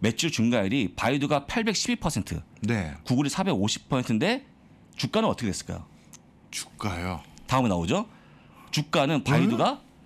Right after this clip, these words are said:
Speaker 1: 십 년 동안 삼점팔칠 마이너스입니다.
Speaker 2: 이야.
Speaker 1: 음.
Speaker 2: 전혀 의외였습니다.
Speaker 1: 구글은 칠백칠십팔 퍼센트 올라가고요.
Speaker 2: <laughs>
Speaker 1: 이게 얼마나 억울한 상황입니까?
Speaker 2: 그렇네요.
Speaker 1: 예, 엄청 억울하죠.
Speaker 2: 네.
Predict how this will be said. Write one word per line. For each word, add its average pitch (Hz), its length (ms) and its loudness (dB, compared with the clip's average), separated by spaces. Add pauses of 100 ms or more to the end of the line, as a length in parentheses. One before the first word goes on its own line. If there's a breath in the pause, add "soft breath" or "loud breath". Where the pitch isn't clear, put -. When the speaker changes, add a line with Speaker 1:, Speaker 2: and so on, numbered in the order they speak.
(140)
Speaker 1:
십 - 200 0
년 233 300 2
동안 165 460 0
삼점팔칠 226 960 -2
마이너스입니다. 123 580 0 (260)
Speaker 2:
이야. 107 100 0 (840)
Speaker 1:
음. 82 260 0 (200)
Speaker 2:
전혀 156 280 2
의외였습니다. 90 840 -2
Speaker 1:
구글은 151 440 2 (320)
칠백칠십팔 226 800 -2
퍼센트 139 400 -4
올라가고요. 87 400 -4
Speaker 2:
<laughs> 113 500 -4 (520 loud breath)
Speaker 1:
이게 156 100 2
얼마나 131 300 4
억울한 101 360 0
상황입니까? 87 440 -4
Speaker 2:
그렇네요. 123 400 0
Speaker 1:
예, 87 200 -2
엄청 156 300 0
억울하죠. 95 320 0
Speaker 2:
네. 98 280 -2